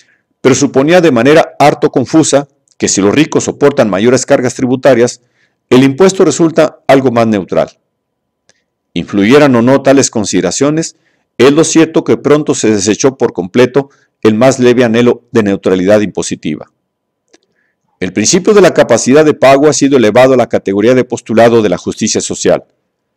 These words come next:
Los objetivos fiscales y presupuestarios del impuesto, tal como estos temas se enfocan en la actualidad, han quedado relegados, relegados a segundo término. Reformar, de acuerdo con los dictados de la justicia,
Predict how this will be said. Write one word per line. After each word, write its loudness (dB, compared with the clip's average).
Los -6
objetivos 0
fiscales 2
y 0
presupuestarios 0
del 0
impuesto, -2
tal 2
como 0
estos -4
temas 0
se -4
enfocan -2
en -2
la 2
actualidad, 0
han 0
quedado 4
relegados, 0
relegados 2
a -2
segundo 0
término. -4
Reformar, 0
de 0
acuerdo 2
con -4
los -2
dictados 2
de 2
la 0
justicia, -4